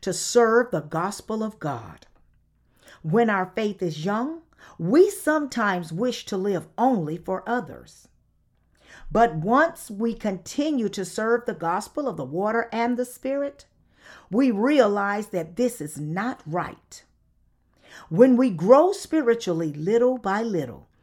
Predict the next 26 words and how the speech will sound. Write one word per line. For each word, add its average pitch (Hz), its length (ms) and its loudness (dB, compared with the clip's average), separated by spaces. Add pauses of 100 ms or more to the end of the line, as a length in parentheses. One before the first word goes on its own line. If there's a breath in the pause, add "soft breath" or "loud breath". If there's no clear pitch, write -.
(380 soft breath)
we 226 240 2 (100)
eventually 226 880 -2
realize 185 840 -2 (260 loud breath)
that 202 200 -4
there 202 180 0
are 165 200 -2
many 294 480 0
burdens 196 600 0
of 262 180 0
the 294 100 0
gospel 233 680 0 (180 loud breath)
that 165 200 -6
we 170 160 -8
need 165 340 -8
to 240 120 -6
bear. 226 480 -2 (1700 soft breath)
To 294 120 0
preach 370 460 4
the 262 100 8
gospel 226 540 2
to 190 180 -6
other 220 280 0
souls, 135 720 -6 (320 soft breath)
first 302 360 2
of 156 100 -2
all, 147 420 -6